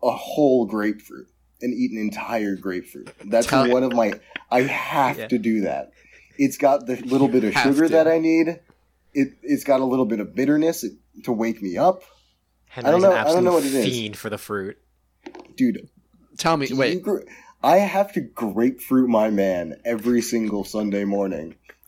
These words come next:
Speaker 1: I don't know if you have to, but I do.
Speaker 3: <laughs> Henry's talking about himself. <laughs> Henry needs a grapefruit
Speaker 2: No, his man
Speaker 3: himself.
Speaker 2: is his
Speaker 1: Oh.
Speaker 2: dick. <laughs>
Speaker 3: Yeah.
Speaker 2: It's my man.
Speaker 1: I'm looking
Speaker 2: <laughs>
Speaker 1: hundred percent looking
Speaker 3: Gotta
Speaker 1: out
Speaker 3: do him
Speaker 1: for
Speaker 3: a
Speaker 1: number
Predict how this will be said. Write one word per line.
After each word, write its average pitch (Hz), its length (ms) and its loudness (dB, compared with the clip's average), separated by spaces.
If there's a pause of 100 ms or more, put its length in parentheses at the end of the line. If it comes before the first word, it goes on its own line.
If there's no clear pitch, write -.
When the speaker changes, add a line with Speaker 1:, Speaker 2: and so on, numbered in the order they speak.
Speaker 1:
I 135 140 4
don't 190 180 4
know 170 140 8
if 151 100 -2
you 143 140 4
have 98 380 2
to, 85 240 -8
but 107 120 -6
I 113 220 4
do. - 360 -8 (220)
Speaker 3:
<laughs> - 240 -10
Henry's 139 240 -2
talking 139 260 -2
about 117 220 -6
himself. - 480 -10
<laughs> - 60 -20
Henry 143 280 -2
needs 160 220 -4
a 165 40 0
grapefruit 135 560 -2
Speaker 2:
No, 175 140 2
his 170 140 2
man 156 380 2
Speaker 3:
himself. 175 100 0
Speaker 2:
is 165 120 -2
his 135 140 -8
Speaker 1:
Oh. 240 120 6
Speaker 2:
dick. 127 380 -2 (220)
<laughs> - 200 -4
Speaker 3:
Yeah. 135 160 -6 (200)
Speaker 2:
It's - 220 -8
my 151 100 2
man. 139 340 2
Speaker 1:
I'm 175 200 4
looking 190 260 2 (600)
Speaker 2:
<laughs> - 560 -8
Speaker 1:
hundred 185 380 2
percent 175 360 2
looking 131 160 2
Speaker 3:
Gotta 156 180 6
Speaker 1:
out - 60 2
Speaker 3:
do 170 100 4
him - 40 4
Speaker 1:
for - 80 2
Speaker 3:
a - 20 2
Speaker 1:
number 98 80 4